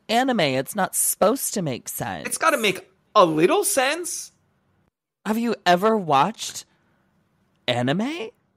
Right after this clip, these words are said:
Speaker 2: Yeah, lots of Pokemon.
Speaker 1: Especially dubbed anime.
Speaker 2: Say
Speaker 1: Here's my
Speaker 2: especially
Speaker 1: thing.
Speaker 2: again.
Speaker 1: Es-, especially? Did I say
Speaker 2: Yeah.
Speaker 1: especially wrong?
Speaker 2: No, it's fine.
Speaker 1: I feel
Speaker 2: Go
Speaker 1: like anime makes sense when you watch it in its original form.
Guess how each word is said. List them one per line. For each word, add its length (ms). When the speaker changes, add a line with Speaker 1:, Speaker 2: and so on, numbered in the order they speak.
Speaker 2:
Yeah, 240
lots 220
of 80
Pokemon. 180
Speaker 1:
Especially 840
dubbed 400
anime. 400
Speaker 2:
Say 180
Speaker 1:
Here's 140
my 80
Speaker 2:
especially 280
Speaker 1:
thing. 60
Speaker 2:
again. 200
Speaker 1:
Es-, 200
especially? 600
Did 80
I 40
say 140
Speaker 2:
Yeah. 60
Speaker 1:
especially 340
wrong? 220
Speaker 2:
No, 180
it's 100
fine. 100
Speaker 1:
I 40
feel 160
Speaker 2:
Go 40
Speaker 1:
like 200
anime 480
makes 320
sense 460
when 160
you 120
watch 360
it 180
in 100
its 140
original 500
form. 260